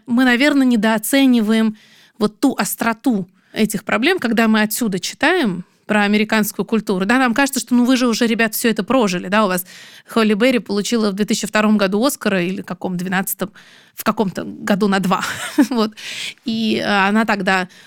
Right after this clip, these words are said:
плакала на сцене, что вот наконец-то теперь все чёрные актрисы поймут, что это возможно. Ну, то есть всё равно уже прошло время с тех пор. Нам кажется, что они это переварили и адаптировали, а потом тебе, м,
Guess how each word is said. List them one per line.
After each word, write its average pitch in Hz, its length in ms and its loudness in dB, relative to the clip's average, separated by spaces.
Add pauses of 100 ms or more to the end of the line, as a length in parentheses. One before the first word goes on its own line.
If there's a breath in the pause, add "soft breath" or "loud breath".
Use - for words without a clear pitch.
плакала 196 380 0
на 190 160 -2
сцене, 277 360 0
что 214 160 -6
вот 214 140 0
наконец-то 208 540 0
теперь 254 320 -2
все 202 180 -8
чёрные - 320 -2
актрисы 240 440 -4
поймут, 196 440 -2
что - 160 -6
это 185 160 -2
возможно. 202 480 0 (240 soft breath)
Ну, 233 60 0
то 277 60 2
есть - 120 -6
всё 269 140 2
равно 302 240 4
уже 269 160 4
прошло 247 340 0
время 208 320 0
с - 80 -8
тех - 160 -8
пор. 196 240 -4 (280 loud breath)
Нам 240 200 2
кажется, 339 380 0
что - 160 -2
они 262 200 2
это 247 140 -4
переварили 240 560 0
и 220 40 0
адаптировали, 220 800 0 (340 loud breath)
а 190 100 0
потом 226 280 0
тебе, 220 200 -2 (260)
м, 208 240 -8